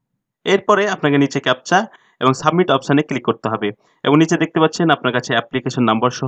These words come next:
হবে, type of page এবং কত টাকা লাগবে সেটা শো হবে। আপনাকে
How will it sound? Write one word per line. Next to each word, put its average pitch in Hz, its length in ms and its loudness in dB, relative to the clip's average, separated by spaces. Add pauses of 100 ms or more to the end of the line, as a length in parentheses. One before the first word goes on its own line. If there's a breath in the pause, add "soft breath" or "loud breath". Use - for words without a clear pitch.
হবে, 135 160 0 (680 soft breath)
type 117 240 0
of - 140 -4
page 123 300 2
এবং 117 100 -2 (100)
কত 135 120 0 (100)
টাকা 156 200 4
লাগবে 135 260 -2
সেটা 117 240 -4
শো 131 140 0
হবে। 156 160 -2 (520)
আপনাকে 147 280 0